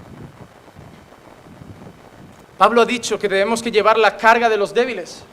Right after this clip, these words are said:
Pablo dice que debemos intentar agradar siempre al prójimo. Y Pablo ahora nos da el gran ejemplo.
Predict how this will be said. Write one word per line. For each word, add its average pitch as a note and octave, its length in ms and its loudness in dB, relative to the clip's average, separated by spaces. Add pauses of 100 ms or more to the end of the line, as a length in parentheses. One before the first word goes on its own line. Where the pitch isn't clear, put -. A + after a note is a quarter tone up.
(1500)
Pablo A#3+ 240 2
dice A#3+ 240 -4
que C4 100 -4
debemos B3 400 0
intentar A#3 460 0
agradar A#3 380 2
siempre B3 320 -2
al A3+ 100 0
prójimo. A3+ 540 -2 (240)
Y A3+ 100 -6
Pablo C4 280 4
ahora C4+ 120 6
nos B3 180 0
da C4+ 120 8
el C4 80 0
gran C#4 260 2
ejemplo. C4+ 500 -2